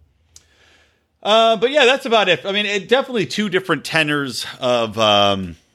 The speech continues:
of statement there. And, the, you know, the Democratic, it was just, like I said, it was one of the most boring, atrociously produced, amateurish, just awful, awful. Like watching a, uh, a school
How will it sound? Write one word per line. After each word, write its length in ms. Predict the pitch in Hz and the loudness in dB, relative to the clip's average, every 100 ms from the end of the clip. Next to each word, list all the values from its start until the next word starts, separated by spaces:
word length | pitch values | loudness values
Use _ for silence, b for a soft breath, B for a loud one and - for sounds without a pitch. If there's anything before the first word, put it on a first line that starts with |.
| _ _ _ _ _ _ _ _ _ _ - | _ _ _ _ _ _ _ _ _ _ -6
of 120 | 131 104 | -4 -4
statement 560 | - 147 151 113 90 | -2 -2 -2 -4 -4
there. 240 | 104 95 95 | 0 0 0
And, 160 | 101 | -2
the, 60 | 120 | 0
you 120 | 127 | 2
know, 60 | 107 | 0
the 100 | 107 | 0
Democratic, 540 | 196 214 - 143 135 | 0 0 0 0 2
it 40 | |
was 100 | 143 | 0
just, 180 | 147 - | 0 -2
like 120 | 196 | 0
I 60 | 160 | 0
said, 180 | 123 123 | 0 0
it 60 | |
was 160 | 156 123 | 0 -2
one 100 | 160 | -2
of 40 | |
the 80 | 139 | 0
most 240 | 117 90 - | 0 -2 -2
boring, 580 | 131 156 151 143 135 b b b b _ _ _ _ _ - | 2 2 2 -2 -6 b b b b _ _ _ _ _ -6
atrociously 840 | 110 - - 190 170 160 - 139 | -4 -2 2 2 2 -2 -2 -4
produced, 840 | - 113 98 - 147 139 120 - - _ _ _ _ - | -2 -2 -2 2 4 4 0 -6 -14 _ _ _ _ -2
amateurish, 1040 | 147 175 151 - 147 147 139 127 - - - | 0 2 0 0 0 2 2 0 -4 -10 -14
just 400 | 110 127 107 - _ _ _ _ | -4 -2 -2 -8 _ _ _ _
awful, 420 | 139 139 - - _ _ | 0 0 0 -12 _ _
awful. 420 | - 170 - 92 - | 2 2 2 -6 -4
Like 160 | 120 117 | -4 0
watching 540 | 156 151 175 156 135 b b b - | 0 2 -2 -2 -6 b b b -2
a, 300 | 131 127 123 | 0 2 2
uh, 260 | 117 117 117 | 2 2 0
a 40 | |
school 920 | - - - 170 165 160 151 135 - | -2 -6 -2 2 4 4 2 0 -4